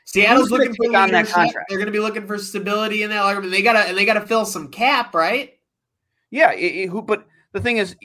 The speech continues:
Speaker 2: you, you, you gotta reach the cap floor. But who's gonna take on that contract? That's where I think, I think there, if there was ever a year where you see Ristolainen get traded, this might be it, because Ristolainen is the type of guy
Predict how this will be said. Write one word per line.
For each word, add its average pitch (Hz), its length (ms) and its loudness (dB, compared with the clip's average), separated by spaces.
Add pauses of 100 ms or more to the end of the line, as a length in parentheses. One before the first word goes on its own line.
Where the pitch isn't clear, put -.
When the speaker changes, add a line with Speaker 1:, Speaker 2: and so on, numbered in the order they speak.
(280)
Speaker 2:
you, 202 300 -2
you, 185 260 2 (140)
you 185 80 -8
gotta 220 260 6
reach 208 280 -2
the 185 100 -4
cap - 320 2
floor. 170 420 2 (240)
But 170 140 -2
who's 214 220 -4
gonna 233 140 -2
take 214 220 -2
on 190 100 4
that 165 140 0
contract? 170 460 0
That's 185 260 2
where 262 80 4
I 262 80 6
think, 240 340 -8 (540)
I 214 60 4
think 320 200 0
there, 359 160 6
if 247 180 4
there 233 100 8
was 196 100 6
ever 202 320 4
a 190 60 2
year 175 280 0
where 175 120 0
you 156 100 0
see 170 180 -8
Ristolainen 156 560 -2
get 147 120 -4
traded, 156 320 -4
this 143 220 -4
might 147 240 -4
be 127 180 -10
it, 98 160 -6
because 135 240 -10
Ristolainen 233 440 0
is 220 60 -2
the 202 80 -4
type 185 220 0
of 175 100 0
guy 151 320 4